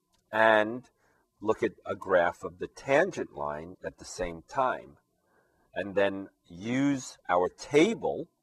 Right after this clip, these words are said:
that we just looked at in the last section to see how good the approximation is, how close the y values are if we stay near the point three, four, right? How close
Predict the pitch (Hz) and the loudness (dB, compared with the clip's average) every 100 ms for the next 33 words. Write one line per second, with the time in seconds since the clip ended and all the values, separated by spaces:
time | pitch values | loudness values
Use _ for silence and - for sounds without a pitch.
0 | - 82 85 85 90 - 98 165 _ 113 | -10 -8 -8 -10 -10 -8 -6 -6 _ -10
1 | 73 - _ _ _ 87 82 80 110 175 | -8 -8 _ _ _ -16 -6 0 0 0
2 | - 71 - - 76 85 _ _ _ _ | -6 -8 -8 -16 -16 -16 _ _ _ _
3 | 107 - - 113 110 107 123 117 131 113 | -10 -8 -8 -6 -6 -4 6 8 8 4
4 | 101 123 127 95 85 _ _ _ _ _ | -2 2 4 2 -4 _ _ _ _ _
5 | - 95 92 - 95 98 - 98 104 139 | -10 -6 -6 0 0 0 -6 -2 -2 -2
6 | - 78 64 - - 101 110 - - 120 | -6 -12 -14 -14 0 2 2 -2 -2 0
7 | 117 - - 95 82 90 107 117 104 92 | 0 -4 -14 -10 0 4 6 6 2 2
8 | 87 85 87 - - 110 117 80 90 _ | 0 -4 -12 -10 0 4 6 4 0 _
9 | _ _ _ - 98 95 90 - - - | _ _ _ -12 -12 -12 -12 -12 -8 4
10 | 120 123 117 98 104 101 90 - - 135 | 6 6 0 -4 0 0 -2 -8 -4 0
11 | 120 101 107 _ - - 92 90 - - | 0 0 -6 _ -20 -12 -12 -12 -12 -4
12 | 160 104 73 107 _ _ _ _ - 80 | 0 2 0 -2 _ _ _ _ -6 -6
13 | - 92 95 - 104 101 - | -2 0 0 0 -2 -2 -4